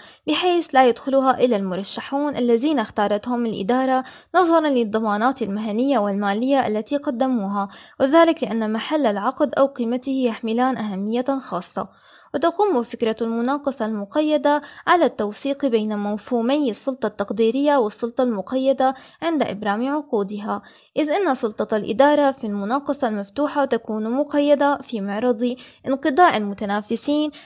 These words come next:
عند الدخول إلى المناقصة وفي معرض الإرساء، في حين أن سلطة الإدارة تكون تقديرية عند انتهاء المتنافسين بعد فحص مؤهلاتهم التقنية والمالية،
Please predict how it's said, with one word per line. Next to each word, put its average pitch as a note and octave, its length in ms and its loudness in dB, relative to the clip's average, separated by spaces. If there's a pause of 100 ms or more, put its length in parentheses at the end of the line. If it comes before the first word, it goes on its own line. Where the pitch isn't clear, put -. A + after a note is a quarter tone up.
عند E4 200 4
الدخول G#3+ 440 2
إلى A#3 240 0
المناقصة B3 840 0
وفي C#4 220 2
معرض B3+ 360 4
الإرساء، G#3+ 560 -4 (800)
في D#4+ 120 6
حين F#4+ 280 -2
أن G#3+ 260 -4
سلطة A3+ 400 -2
الإدارة C#4+ 500 4
تكون C#4+ 480 -2
تقديرية A#3 600 2
عند C4+ 360 0
انتهاء A#3+ 460 -2
المتنافسين C#4 920 -2 (300)
بعد D#4+ 240 6
فحص F4+ 320 -2
مؤهلاتهم A3+ 880 2
التقنية A#3+ 580 0
والمالية، G3+ 760 4